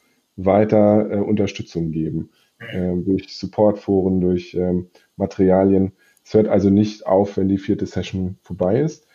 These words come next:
Speaker 1: Äh, wenn man etwas früher bucht, dann ist es auch ein bisschen weniger, sind es fünfhundertneunzig Euro. Äh, und, äh,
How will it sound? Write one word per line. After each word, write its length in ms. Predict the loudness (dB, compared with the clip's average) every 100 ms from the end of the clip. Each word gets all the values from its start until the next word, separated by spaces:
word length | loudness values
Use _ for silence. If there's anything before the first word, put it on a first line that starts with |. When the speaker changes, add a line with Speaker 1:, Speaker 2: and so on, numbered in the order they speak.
| _ _ _
Speaker 1:
Äh, 280 | 0 2 2 2
wenn 100 | 2
man 140 | 2
etwas 260 | 2 -2 -2
früher 320 | 2 4 4
bucht, 380 | 4 2 0 -2
dann 300 | 2 4 2
ist 220 | 0 -8 -12
es 120 | -6
auch 180 | -4 -4
ein 60 |
bisschen 240 | -6 0 2
weniger, 240 | 4 4
sind 100 | 2
es 220 | -4 -10 -18 -6
fünfhundertneunzig 800 | -6 -2 -2 0 -2 -2 -8 -4
Euro. 420 | 0 2 0 -2 _ _ _ _ -4
Äh, 80 | 0
und, 840 | 2 0 -2 0 2 2 0 -6 _ _ _ _ _ _ -8
äh, 400 | -4 -2 -4